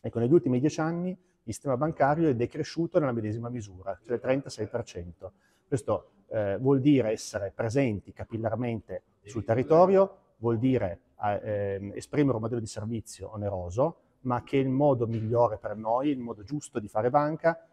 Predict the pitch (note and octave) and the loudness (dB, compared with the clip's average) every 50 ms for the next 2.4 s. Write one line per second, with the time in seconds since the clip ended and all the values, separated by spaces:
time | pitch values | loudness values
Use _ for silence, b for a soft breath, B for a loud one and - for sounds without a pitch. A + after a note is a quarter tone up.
0 | _ _ _ A2 G#2 - A2+ A2 A2+ A#2 A2+ A#2+ A#2 G#2+ G2 F#2 - - - - | _ _ _ -10 -8 -4 0 0 2 2 2 2 2 2 0 -2 -4 -8 -14 -12
1 | - A#2 B2+ B2+ C3 A#2+ - - - B2+ A#2+ A2+ G#2+ F#2+ - G2 - - A#2+ B2 | -2 2 2 4 4 2 0 -2 -2 0 0 0 -2 -4 -4 -6 -4 -2 0 0
2 | B2+ C#3 D3 C#3+ - D#3+ E3+ E3+ | 0 0 -2 0 0 0 -2 -2